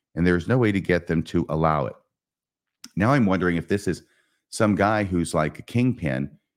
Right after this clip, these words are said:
in the sex trafficking industry there, and she's talking to him about this house stuff and the real estate and the valuations in order to try and gain his confidence. If that is so, it would have been nice to know that up front or have it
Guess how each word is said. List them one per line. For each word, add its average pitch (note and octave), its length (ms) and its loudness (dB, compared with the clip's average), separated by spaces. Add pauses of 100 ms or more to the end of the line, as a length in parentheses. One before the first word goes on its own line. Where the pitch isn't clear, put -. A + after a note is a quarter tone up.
(120)
in E2+ 160 0
the D#2+ 80 0
sex C3 320 -2
trafficking D#2 560 -2
industry C#2 460 -4
there, A#1+ 340 -4 (320)
and E2+ 140 -2
she's F#2 200 -2
talking A#2 360 0
to G2 140 -2
him F2+ 140 2
about D2+ 360 0
this - 200 -8 (240)
house A2 300 2
stuff F#2+ 260 -2
and D2+ 100 -4
the C2 60 -2
real F2+ 180 2
estate F#2+ 480 0
and C2+ 180 -4
the A#1 60 -4
valuations D#2+ 800 0 (440)
in F2 120 0
order F#2 140 2
to - 60 -8
try F2 140 0
and D#2+ 120 0
gain D#2 100 0
his D2 120 -2
confidence. - 600 -2 (380)
If D#3+ 200 2
that D3 200 2
is B2+ 160 -2
so, A2 300 2
it G2 80 0
would G2 140 2
have F#2+ 100 0
been F#2+ 160 0
nice F#2+ 240 0
to F#2+ 120 -4
know F#2 180 2
that D#2 160 -2
up - 140 -4
front C#2+ 280 -6
or D#2+ 100 -4
have F2 220 -2
it - 160 -6